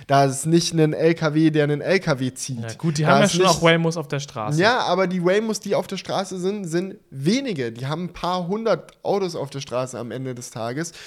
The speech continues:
Speaker 1: Und
Speaker 2: Ja,
Speaker 1: die
Speaker 2: klar.
Speaker 1: fahren auch nur in Bereichen, die vorher ausgemessen wurden. Also es gibt kein Waymo,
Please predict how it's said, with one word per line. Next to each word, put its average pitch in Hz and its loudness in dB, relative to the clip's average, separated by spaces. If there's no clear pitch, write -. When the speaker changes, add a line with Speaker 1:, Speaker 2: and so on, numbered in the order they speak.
Speaker 1:
Und 156 0
Speaker 2:
Ja, 147 0
Speaker 1:
die 147 0
Speaker 2:
klar. 180 -2
Speaker 1:
fahren 175 2
auch 175 -4
nur 180 -2
in 196 -2
Bereichen, 156 0
die 170 -2
vorher 175 -2
ausgemessen 127 -6
wurden. 110 -10
Also 117 -10
es 127 -12
gibt 147 -8
kein 185 -4
Waymo, 190 0